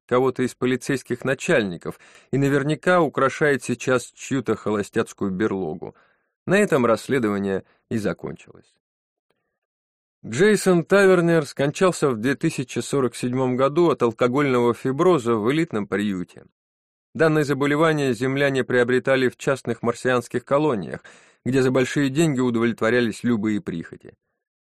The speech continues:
Сценическая карьера его закончилась за много лет до смерти. После Тавернера остался заваленный всевозможными памятными вещами и реликвиями пятиспальный дом в Де-Мойне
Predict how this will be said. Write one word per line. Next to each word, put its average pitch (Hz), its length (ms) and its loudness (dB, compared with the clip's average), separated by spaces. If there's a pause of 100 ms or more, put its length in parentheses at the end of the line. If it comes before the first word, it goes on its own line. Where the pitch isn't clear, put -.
(380)
Сценическая 185 580 0
карьера 175 380 4
его 156 200 2
закончилась 135 600 0
за 120 160 2
много 117 280 0
лет 98 220 -4
до 87 100 -6
смерти. 82 520 -12 (920)
После 165 280 2
Тавернера 170 540 4
остался 147 420 0
заваленный 139 580 2
всевозможными 123 720 0
памятными 117 580 0
вещами 120 540 -2
и 120 80 2
реликвиями 117 680 -2 (300)
пятиспальный 123 720 0
дом 123 320 0
в 95 80 -8
Де-Мойне 143 580 0